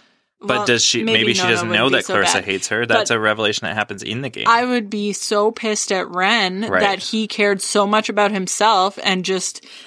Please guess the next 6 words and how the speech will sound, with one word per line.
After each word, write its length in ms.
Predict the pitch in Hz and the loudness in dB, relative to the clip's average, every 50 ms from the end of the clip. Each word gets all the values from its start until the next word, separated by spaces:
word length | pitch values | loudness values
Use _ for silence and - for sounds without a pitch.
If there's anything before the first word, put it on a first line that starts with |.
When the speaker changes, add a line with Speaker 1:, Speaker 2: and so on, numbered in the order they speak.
| - _ _ - - | -20 _ _ -20 -4
Speaker 2:
getting 320 | - 208 208 190 208 202 | 0 0 0 0 0 -2
busy 340 | 180 202 202 202 202 214 214 202 | 2 2 4 4 4 2 2 2
with 200 | 196 190 - - | 2 0 0 0
Nona 680 | 196 196 202 233 240 226 202 185 185 185 190 196 196 - - - - - _ _ | 0 2 4 4 4 4 2 2 0 0 0 -2 -4 -6 -12 -20 -20 -20 _ _
that 460 | 208 196 190 196 196 196 190 185 - - - _ _ _ _ | 2 4 6 6 6 4 4 2 0 -6 -16 _ _ _ _
he 640 | - - - 214 208 202 190 190 185 185 180 185 | -8 -4 -2 0 0 2 2 2 2 0 0 -2